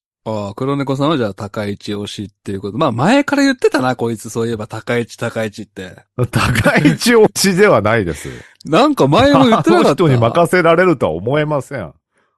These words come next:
Speaker 2: 私は。
Speaker 1: いや。だから、あの、石破さんの時に、
Speaker 2: 言ってないですよ、別に。
Speaker 1: 石破さんの時に、石破し-、小泉じゃなくて、まあ、高市ですね、みたいに言ってなかった？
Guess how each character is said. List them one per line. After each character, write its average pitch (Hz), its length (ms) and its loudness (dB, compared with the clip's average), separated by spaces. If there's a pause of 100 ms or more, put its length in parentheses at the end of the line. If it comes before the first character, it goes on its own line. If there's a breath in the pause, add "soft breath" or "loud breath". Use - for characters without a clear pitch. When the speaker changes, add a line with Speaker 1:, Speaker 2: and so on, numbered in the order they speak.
(220)
Speaker 2:
私 73 400 -20
は。 - 140 -20 (720)
Speaker 1:
い 147 60 -2
や。 160 200 0 (1400)
だ 156 100 -2
か 120 140 0
ら、 104 260 -4
あ 120 60 -2
の、 120 180 -6
石 131 240 -8
破 160 140 -2
さ 175 120 0
ん 165 60 0
の 160 80 0
時 160 260 -2
に、 - 20 -10
Speaker 2:
言 - 0 -
っ - 0 -
て 107 100 -12
な 107 60 -10
い 101 40 -10
で 95 40 -12
す 90 40 -16
よ、 87 60 -20
別 - 80 -20
に。 - 60 -20 (200)
Speaker 1:
石 - 240 -4
破 156 120 2
さ 160 120 -2
ん 160 40 -2
の 156 100 -4
時 156 200 -2
に、 104 360 -6
石 117 340 -8
破 147 160 -2
し-、 147 160 -10 (340)
小 135 200 -2
泉 131 260 -4
じ 101 80 -12
ゃ - 20 -12
な 104 140 -12
く 98 80 -16
て、 101 460 -6
ま 110 140 -4
あ、 107 40 -4
高 120 320 -2
市 113 220 -4
で 95 100 -14
す 98 140 -18
ね、 104 180 -6
み 98 140 -10
た 101 80 -12
い 98 40 -10
に 98 60 -12
言 98 60 -12
っ - 20 -14
て - 120 -4
な 175 60 0
か 143 60 2
っ - 80 -8
た？ - 240 -18